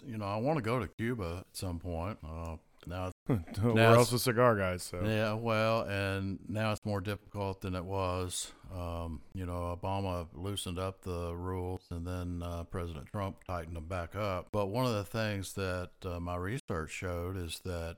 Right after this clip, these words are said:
Speaker 1: you're not gonna find <laughs> a whole lot of rum in Cuba. You won't find Bacardi
Speaker 2: Wow,
Speaker 1: 'cause
Speaker 2: yeah.
Speaker 1: it's, because it's, because it's not made there.
Speaker 2: Right. And it probably,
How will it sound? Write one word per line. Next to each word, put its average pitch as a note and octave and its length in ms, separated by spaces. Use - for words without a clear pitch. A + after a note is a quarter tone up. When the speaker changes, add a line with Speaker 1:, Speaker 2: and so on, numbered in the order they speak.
Speaker 1:
you're G#2 100
not C3 220
gonna G#2 180
find A#2+ 520
<laughs> - 60
a G#2 140
whole B2 260
lot A2+ 220
of F#2+ 140
rum A2+ 400
in A#2+ 240
Cuba. - 360
You G2+ 120
won't C3 220
find D3 220
Bacardi A2 580
Speaker 2:
Wow, F#2 220
Speaker 1:
'cause F2+ 60
Speaker 2:
yeah. A#2 200
Speaker 1:
it's, C3+ 100
because A2 280
it's, - 80
because A2 300
it's G#2+ 140
not A2 160
made F3 260
there. - 240
Speaker 2:
Right. G2 320
And A2 100
it G#2+ 100
probably, A2 280